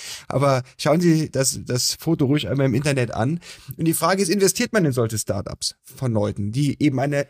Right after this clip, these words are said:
ungewöhnliche Biografie haben? Und genau sich solchen Dingen bewusst zu sein, das ist etwas, wo ich glaube, dass das für Investmentfondsanbieter auch zentral ist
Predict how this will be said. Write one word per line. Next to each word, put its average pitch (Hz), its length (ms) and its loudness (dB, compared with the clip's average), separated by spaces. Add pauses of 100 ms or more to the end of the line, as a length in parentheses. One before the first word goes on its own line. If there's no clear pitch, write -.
ungewöhnliche 135 800 -4 (840)
Biografie 120 800 -2
haben? 98 340 -4 (160)
Und 127 140 -4
genau 143 320 2
sich 170 180 2
solchen 170 460 0
Dingen 170 400 -2 (180)
bewusst 135 440 -2
zu 220 140 -8
sein, 226 440 -8 (420)
das 147 220 2
ist 139 120 -2
etwas, 139 460 0
wo 127 180 0
ich - 140 -2
glaube, 131 260 4
dass 127 160 2
das 120 160 0
für - 140 -2
Investmentfondsanbieter 127 1120 0
auch 123 160 -4
zentral 120 560 0
ist 139 280 -6